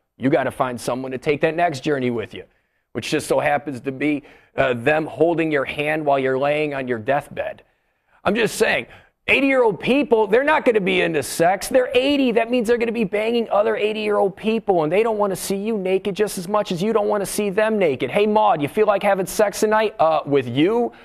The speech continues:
No." "How about a game of backgammon instead?" "Ooh, I'll grab the dice. Friday night's gonna be off the chain."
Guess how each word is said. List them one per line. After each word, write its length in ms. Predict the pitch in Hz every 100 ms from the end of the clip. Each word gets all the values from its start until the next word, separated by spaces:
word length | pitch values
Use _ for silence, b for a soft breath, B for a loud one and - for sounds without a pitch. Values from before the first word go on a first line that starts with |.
| B B
No." 640 | 123 120 131 139 87 90 -
"How 100 | -
about 140 | 214 190
a 40 |
game 200 | 185 185
of 140 | 123 147
backgammon 560 | 165 147 127 107 101
instead?" 400 | 101 - 123 110
"Ooh, 180 | 107 180
I'll 120 | -
grab 260 | 151 - 117
the 80 | 113
dice. 640 | - 151 107 - - - b b b
Friday 360 | - 170 170 139
night's 280 | 135 175 -
gonna 160 | 113
be 120 | 120
off 140 | 127 -
the 60 |
chain." 480 | - - 143 117 95